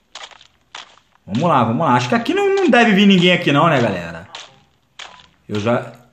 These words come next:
eu já vi umas paradas no mapa ali que eu fiquei meio, meio cabuloso, hein, galera? Fiquei meio cabuloso. Beleza, show. Vamos pulando ali pra cima dele ali, ó.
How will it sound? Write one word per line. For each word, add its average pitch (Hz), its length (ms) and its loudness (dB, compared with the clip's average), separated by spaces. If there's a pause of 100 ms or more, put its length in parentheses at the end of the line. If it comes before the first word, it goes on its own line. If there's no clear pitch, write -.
(300)
eu 117 120 -4
já 120 120 2
vi 113 140 0
umas 151 260 -2
paradas 151 360 0
no 143 60 -2
mapa 139 300 0
ali 131 140 0
que 139 80 -10
eu 139 40 -10
fiquei 151 200 -8
meio, 156 760 0 (600)
meio 131 180 0
cabuloso, 139 560 0
hein, 117 60 4
galera? 98 320 -4
Fiquei - 220 -8
meio 117 160 0
cabuloso. 131 800 -2 (2750)
Beleza, 101 560 -4
show. 110 340 -6
Vamos 120 240 0
pulando 113 260 -2
ali 107 100 -2
pra 110 120 -8
cima 107 220 -4
dele 107 200 -4
ali, 143 220 0
ó. 104 100 -2